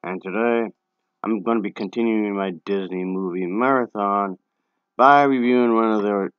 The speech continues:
shorts. And this time around, it's n-, something gonna be Toy Story related, of course, again. I thought since I reviewed some of the others, I'd go for this one, I guess.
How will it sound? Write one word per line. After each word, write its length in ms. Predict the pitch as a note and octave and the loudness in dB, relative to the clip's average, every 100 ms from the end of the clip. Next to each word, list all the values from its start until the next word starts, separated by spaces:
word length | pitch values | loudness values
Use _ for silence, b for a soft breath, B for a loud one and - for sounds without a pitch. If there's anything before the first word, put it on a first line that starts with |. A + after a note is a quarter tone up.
| _ | _
shorts. 760 | - - - A#2+ F#2 - - - _ _ _ | -18 -10 -2 0 0 -6 -18 -20 _ _ _
And 160 | D#2 F2+ | -8 -2
this 160 | C3 | -2
time 180 | - A#2+ | 0 0
around, 540 | A2+ G#2+ G#2 G#2+ G2+ G2+ | 2 2 4 2 0 -4
it's 140 | F#2 G#2 | -8 -4
n-, 140 | G#2+ G#2 G2+ | -2 -2 -6
something 220 | A#2 A2+ | -4 -2
gonna 140 | G#2+ | -2
be 140 | G2+ F#2 _ - | -4 -8 _ 0
Toy 160 | A#2 | 0
Story 300 | G#2+ G2 F#2 | 0 -4 -6
related, 340 | E2 F2 E2+ D2+ | -4 -6 -6 -8
of 160 | - | -12
course, 220 | - F2 E2 | -12 -10 -10
again. 400 | F2+ F2 F2 E2 - _ _ _ _ _ _ - | -10 -8 -8 -8 -14 _ _ _ _ _ _ -2
I 80 | |
thought 220 | - G3 F#3 | 4 4 4
since 200 | F#3 F3 | 2 2
I 60 | |
reviewed 340 | D3 C3+ C#3+ C#3 | 2 2 2 2
some 140 | C3+ | 0
of 100 | B2+ | 0
the 180 | A#2 A#2 | 2 4
others, 440 | A2+ G#2 G2 - - _ - | 4 4 -2 -8 -20 _ -6
I'd 340 | G2 G2 - - | -4 -4 -8 -2
go 220 | A2 G#2+ | -2 -2
for 160 | F#2+ | -6
this 240 | F2+ G2+ F#2+ | -6 -6 -8
one, 100 | D#2+ | -10
I 60 | |
guess. 260 | D2+ D#2 | -10 -10